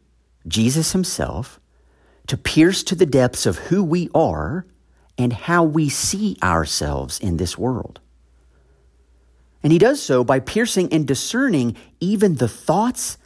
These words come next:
and intentions of our hearts. But we also gather fully aware that the one who wields this sword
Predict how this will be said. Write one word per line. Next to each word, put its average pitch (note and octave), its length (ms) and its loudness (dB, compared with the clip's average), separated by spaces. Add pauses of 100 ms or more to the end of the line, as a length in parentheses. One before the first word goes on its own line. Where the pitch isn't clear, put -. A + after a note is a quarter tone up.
(260)
and D3+ 160 2
intentions A2 960 -2 (340)
of C#3+ 140 2
our D#3+ 100 0
hearts. - 500 -8 (1600)
But F3 160 2
we A3+ 100 4
also B3+ 360 0
gather D#3 520 2
fully B3 360 2
aware C3+ 400 2
that D#3 160 0
the D#3 80 2
one F#3 240 2
who F3 160 -2
wields F#3+ 460 -2
this G3 220 0
sword A#2+ 460 0